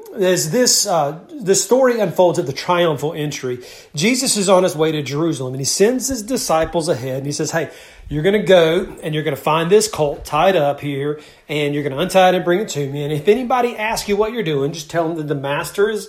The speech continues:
requested this donkey, and he'll bring him back, this colt, and he'll bring him back." And so the disciples go and they find it just the way that Jesus said it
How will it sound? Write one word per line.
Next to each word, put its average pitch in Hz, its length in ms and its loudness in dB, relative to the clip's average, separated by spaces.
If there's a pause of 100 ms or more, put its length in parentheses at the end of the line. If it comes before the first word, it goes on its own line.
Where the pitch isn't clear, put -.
requested 165 600 -2
this 202 180 -6
donkey, 139 520 -6
and 143 100 -4
he'll 139 80 -4
bring 147 240 -4
him 165 80 -6
back, 135 240 -2
this 147 120 -4
colt, 147 300 -4
and 151 60 -10
he'll 143 80 -6
bring 139 140 -6
him 151 80 -10
back." 214 260 -8 (520)
And 190 160 0
so 202 220 6
the 196 100 2
disciples 208 540 2
go 180 220 6
and 175 100 2
they 220 100 0
find 240 460 0
it 165 220 -4
just 202 380 2
the 269 80 2
way 175 280 2
that 180 120 0
Jesus 156 380 -6
said 151 220 -2
it 156 80 -8